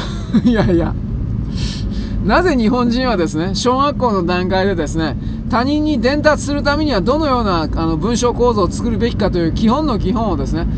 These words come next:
先生に教えてもらわないんだろうかと。米国のですね、小学生、中学生はですね、あの、いわゆる彼らの国語、いわゆる英語ですね。英語の授業でですね、作文書いて、米国の英語の先生というのは、その生徒の作文を添削してですね、一生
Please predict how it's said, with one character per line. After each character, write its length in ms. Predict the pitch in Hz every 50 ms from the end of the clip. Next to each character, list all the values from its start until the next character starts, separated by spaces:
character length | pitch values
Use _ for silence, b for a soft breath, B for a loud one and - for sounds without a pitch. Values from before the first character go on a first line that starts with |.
| B B
先 220 | B - 262 269 247
生 120 | 294 294
に 160 | 285 233 196
教 120 | 190 202 208
え 40 | 202
て 80 | 214
も 140 | 208 185 180
ら 120 | 202 233
わ 60 | 240 226
な 140 | 208 220
い 60 | 240 240
ん 60 | 214
だ 100 | 180 151
ろ 80 | 147
う 20 | 139
か 80 | -
と。 60 | - - - -
米 120 | 220 294
国 260 | 339 320 302 277 254
の 100 | 233 214
で 100 | 196 180 -
す 60 | -
ね、 100 | 190 185
小 180 | - 254 240
学 100 | 240 240
生、 180 | 196 233 240 233
中 140 | - 226 240
学 160 | 254 254 220
生 140 | 196 226 190
は 80 | 156
で 80 | 143 143
す 60 | 151 185
ね、 100 | 220 - B B B B B B B
あ 160 | B 202 220
の、 240 | 220 208 196 190 185 -
い 80 | 269
わ 60 | 311
ゆ 60 | 302 240
る 120 | 180 - 202 -
彼 240 | - 339 370 359 285
ら 120 | 285 294
の 100 | 262 208
国 140 | 202 208 180
語、 240 | 180 196 208 190 -
い 60 | -
わ 60 | 277 302
ゆ 60 | 226
る 80 | 180
英 140 | 196 226 247
語 80 | 247 254
で 100 | 247 254
す 120 | - -
ね。 160 | 160 165 180 B B B B B B
英 200 | - 202 254 302
語 140 | 311 311 320
の 60 | 320
授 220 | 320 302 262 330 349
業 180 | 359 330 294 233
で 80 | 196
で 120 | 160 147 143
す 120 | - -
ね、 100 | 185 208
作 300 | 202 - 233 220 - 277
文 200 | - 208 202 196
書 140 | - 302 277
い 60 | 233
て、 120 | - 202 202 202 - B B B B B B
米 180 | - 339 392 403
国 180 | 381 359 320 277
の 120 | 240 220
英 100 | 233 254
語 140 | 262 269 262
の 80 | 269
先 180 | 233 254 262 269
生 180 | - 277 285 269
と 120 | - 220
い 120 | 214 214
う 40 | 214
の 80 | 202 190
は、 80 | 180
そ 100 | - 220
の 60 | 240 240
生 220 | - 349 370 370
徒 100 | 339 302
の 100 | - 214
作 300 | - 202 196 190 - 214
文 160 | 233 233 233
を 80 | 233 -
添 200 | - 262 302 -
削 240 | - 202 - - -
し 80 | -
て 120 | - - -
で 80 | 226
す 80 | - -
ね、 100 | - 220
一 180 | 208 220 208
生 140 | - - 269